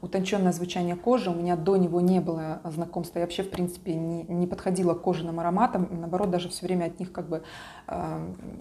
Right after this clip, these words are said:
держалась подальше. И вот после этого аромата я по-другому посмотрела на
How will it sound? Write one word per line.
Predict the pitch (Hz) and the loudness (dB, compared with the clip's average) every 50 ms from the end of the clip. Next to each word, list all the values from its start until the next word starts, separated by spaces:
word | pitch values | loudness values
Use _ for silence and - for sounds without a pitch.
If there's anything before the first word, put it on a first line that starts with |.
| - - | -16 -18
держалась | - - - 170 170 180 175 185 180 185 185 185 | -14 -8 -4 0 0 2 4 6 6 6 4 4
подальше. | - 196 180 175 170 160 151 - - - | 2 0 4 4 4 4 2 0 -4 -2
И | - 175 170 170 | 0 0 0 0
вот | 180 180 - | -2 -2 -2
после | 190 190 190 190 180 | -4 -4 0 0 -2
этого | 180 - 165 170 | 0 0 -2 -2
аромата | 170 175 175 196 226 - - 190 | 0 0 2 2 2 2 0 0
я | 175 180 170 | -2 -2 -2
по-другому | 175 196 165 175 175 165 165 196 190 190 170 160 - - - - - - - - - - - - _ - | -2 -2 -2 -2 -2 2 4 4 4 4 4 2 -2 -8 -12 -18 -20 -20 -20 -20 -20 -20 -20 -16 _ -6
посмотрела | - 180 - - 185 185 - 202 190 180 165 165 | -4 -2 0 0 -2 0 2 4 4 6 6 4
на | 165 165 165 165 160 160 160 160 | 4 2 0 0 0 0 -2 -4